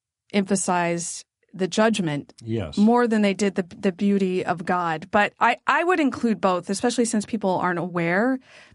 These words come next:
Speaker 1: that there's any reason why we would want to be with God except that we don't
Speaker 2: Mm-hmm.
Speaker 1: want to be in hell. And so I w-, I, I would encourage you to say something about that, uh, something about his, him as the judge. Um,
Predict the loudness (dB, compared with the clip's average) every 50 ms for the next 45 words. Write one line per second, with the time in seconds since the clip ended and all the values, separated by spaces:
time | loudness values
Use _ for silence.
0 | _ -6 -2 0 2 0 0 -2 -6 -10 _ _ _ 0 2 4 4 4 2 2
1 | 2 2 2 0 -2 -2 -4 -4 -2 0 2 2 2 2 2 2 2 2 2 0
2 | 2 2 2 2 2 0 0 0 2 2 2 0 2 0 2 2 2 2 0 -2
3 | -2 -2 -2 0 0 0 2 2 2 2 2 2 0 -2 -2 -2 -2 -2 -2 -2
4 | -4 -4 -6 -4 -4 -4 -4 -2 -2 -4 -2 0 0 0 2 2 2 0 0 -4
5 | -8 _ -20 -20 -20 -20 -20 -20 _ _ 0 0 0 -2 -4 _ -4 -2 0 0
6 | 0 0 -2 0 0 0 0 0 0 -2 -2 -2 -2 -4 -4 -2 -4 -4 -4 0
7 | 0 0 2 2 2 0 0 0 0 0 0 -2 -4 _ _ _ _ -4 -2 0
8 | 0 -2 -4 -6 -4 -2 -2 0 2 2 2 2 4 4 2 2 2 0 -4 -4
9 | -2 -2 -2 -2 -4 -8 -4 0 2 2 2 0 -2 -8 -4 -2 -2 -2 -2 -4
10 | -12 -6 -2 0 2 2 2 0 -2 -6 -10 -12 -14 -18 -20 -20 -20 -20 -20 _
11 | _ _ -2 0 2 2 4 2 2 0 -2 -4 -8